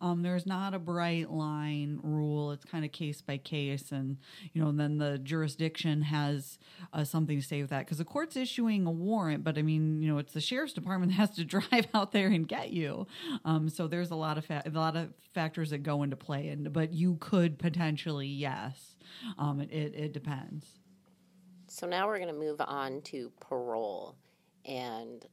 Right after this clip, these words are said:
Speaker 2: could you explain to the listeners how parole works here in Indiana?
Speaker 1: If you go to the Department of Corrections, you will either serve a term of probation or a term of parole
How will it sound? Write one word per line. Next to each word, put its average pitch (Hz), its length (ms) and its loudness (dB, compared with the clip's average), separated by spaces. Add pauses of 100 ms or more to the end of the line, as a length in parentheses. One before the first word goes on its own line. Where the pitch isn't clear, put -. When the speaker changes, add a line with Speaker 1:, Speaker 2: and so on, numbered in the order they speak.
(1000)
Speaker 2:
could 185 140 -12
you 254 100 -4
explain 165 460 -6
to 160 140 -8
the 143 120 -4
listeners 135 540 -6
how 127 320 -2
parole 123 520 -2
works 120 380 -8
here 123 300 -10
in 120 80 -12
Indiana? 123 560 -12 (1040)
Speaker 1:
If 202 260 -2
you 233 240 -4
go 208 360 0
to 208 180 -4
the 190 100 -4
Department 190 540 -4
of 196 180 -6
Corrections, 196 1000 -2
you 196 520 0 (440)
will 170 260 -2
either 185 380 -2
serve 180 400 -4
a 175 100 -2
term 180 380 -4
of 175 160 -6
probation 202 880 -4
or 180 460 -2
a 180 120 -2
term 175 360 -4
of 160 160 -6
parole 151 720 -4